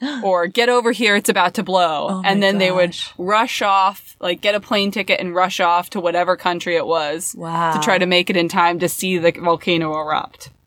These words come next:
Speaker 1: They're lucky they
Speaker 2: So they
Speaker 1: found
Speaker 2: take
Speaker 1: each
Speaker 2: all their
Speaker 1: other.
Speaker 2: meager equipment.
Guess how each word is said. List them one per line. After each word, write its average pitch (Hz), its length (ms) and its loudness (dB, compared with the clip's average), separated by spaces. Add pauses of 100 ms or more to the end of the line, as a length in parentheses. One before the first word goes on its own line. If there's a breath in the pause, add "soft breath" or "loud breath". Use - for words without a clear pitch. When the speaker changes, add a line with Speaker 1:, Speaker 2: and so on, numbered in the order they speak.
(460)
Speaker 1:
They're 214 160 -4
lucky 226 360 0 (140)
they 311 120 2
Speaker 2:
So - 220 -4
they 190 60 2
Speaker 1:
found 226 100 0
Speaker 2:
take 240 160 0
Speaker 1:
each 220 60 -8
Speaker 2:
all 190 100 2
their 175 140 0
Speaker 1:
other. 185 100 -2
Speaker 2:
meager 202 340 0
equipment. 180 600 -6